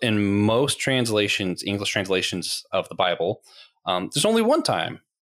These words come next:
that when Paul uses the word deacon, the word for deacon, it gets translated as servant, and that's when we talk about Phoebe. Every other time, it actually says deacon. It's just such a fun little, wow, we're doing,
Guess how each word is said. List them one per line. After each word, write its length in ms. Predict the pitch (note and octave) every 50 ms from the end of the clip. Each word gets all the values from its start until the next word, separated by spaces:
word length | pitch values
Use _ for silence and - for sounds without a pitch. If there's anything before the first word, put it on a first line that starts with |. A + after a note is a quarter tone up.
| _ _ _
that 240 | A2+ G2+ G2 F#2+ -
when 200 | B2 A#2 G#2+ G#2
Paul 480 | - - - F3+ G#3+ A#3 G#3+ F3 B2 G#2
uses 360 | G2+ G#2+ F#2+ F#2 F#2+ F2 -
the 80 | -
word 220 | F2+ F#2+ F#2+ F2+ E2
deacon, 500 | F#2+ F2 E2 - F#2+ F2 E2 E2 E2 - - _ _ _ _ _
the 80 | G#2
word 180 | G2+ G2+ F#2 -
for 80 | G#2 F2+
deacon, 300 | F#2+ F2+ - A2 G#2 F#2+
it 80 | -
gets 160 | G#2 G2 -
translated 720 | - - A2+ G#2 G2+ G2 F#2+ G2+ G2 G2 G2 G2 F#2 F2+ - -
as 340 | G2 F#2 F2+ F2+ F2 - - - _ -
servant, 460 | - - G#2+ G2 G2 A#2 C#3+ - - _
and 160 | G#2+ G2 G2
that's 180 | A#2 C3+ - -
when 120 | C#3+ C3+
we 80 | C3+ -
talk 180 | C#3 C#3 -
about 380 | C3+ C3+ C#3 C3+ C#3 - - - - - - -
Phoebe. 400 | - G#2 E2+ D#2+ D2+ - - - -
Every 220 | A2 C#3 E3 D#3
other 120 | D#3 E3+ D#3+
time, 380 | - D#3+ D3+ E3 D#3 D#3 D#3 - -
it 100 | - F2
actually 360 | G#2 B2 C#3+ - - C3+ B2+
says 240 | B2+ - A#2+ A#2 G#2+
deacon. 380 | - F2 D#2 - - - - - _ _ _ -
It's 480 | - A2 B2 - - - - - - - _ _ _ _ _
just 240 | - D3 C3+ - -
such 180 | - E3 D#3 -
a 260 | A#2+ G#2+ F#2+ F#2 F#2 - - _ _ _ - - - -
fun 240 | - D#3+ D#3 D#3 D3+
little, 460 | D#3 D3+ C#3+ C3+ C3+ C3 B2+ - - _ _ _ _ _ - _ _ _ _
wow, 400 | D#3+ C3+ A#2 G2 - F#2+ - - _ _
we're 120 | B2+ C#3 C#3
doing, 480 | C#3+ C3+ C3+ C3 B2 B2 A#2+ A#2 A#2+